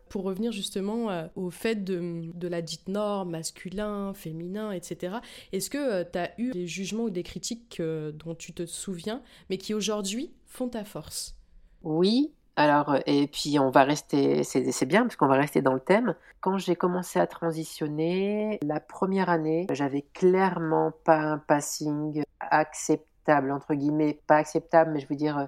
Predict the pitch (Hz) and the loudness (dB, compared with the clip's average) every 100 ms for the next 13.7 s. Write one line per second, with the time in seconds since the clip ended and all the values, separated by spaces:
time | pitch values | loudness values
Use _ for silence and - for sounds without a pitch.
0 | - - 156 147 156 175 175 - 147 151 | -6 0 0 0 2 2 2 -4 -2 0
1 | 160 - 165 160 156 233 _ _ - 151 | 0 2 2 2 0 -8 _ _ -8 -2
2 | 151 160 - - 151 139 - - 135 139 | 0 0 -2 -14 -10 -10 -10 -6 -4 -2
3 | 135 135 131 135 131 - 135 131 143 143 | -4 -4 -6 -6 -8 -6 -4 -4 -8 -12
4 | 147 147 - 135 - 135 139 151 - 160 | -12 -12 -10 -10 -6 -6 -8 -12 -12 -12
5 | - - 131 139 135 131 - - 135 135 | -10 -10 -4 0 2 0 -4 -6 -6 -4
6 | 143 - 143 139 143 147 139 139 139 135 | -10 -8 0 2 4 2 0 -2 -4 -4
7 | 147 139 135 131 131 127 131 131 131 135 | -4 -4 -4 -6 -6 -6 -6 -8 -6 -6
8 | 135 - 143 - 135 - 131 143 160 _ | -6 -4 -4 -4 -6 -6 -2 0 -2 _
9 | _ - 160 156 160 - _ - 185 - | _ 4 6 6 4 0 _ 4 4 4
10 | 202 196 208 226 226 - 151 151 151 170 | 4 6 8 6 2 0 2 4 2 0
11 | 196 190 - 156 147 151 151 151 175 190 | -2 -4 -4 -4 0 0 0 2 0 -2
12 | _ _ _ _ _ _ - - - - | _ _ _ _ _ _ -16 -14 -10 -4
13 | 196 185 170 170 170 165 160 | -2 0 -2 0 0 2 2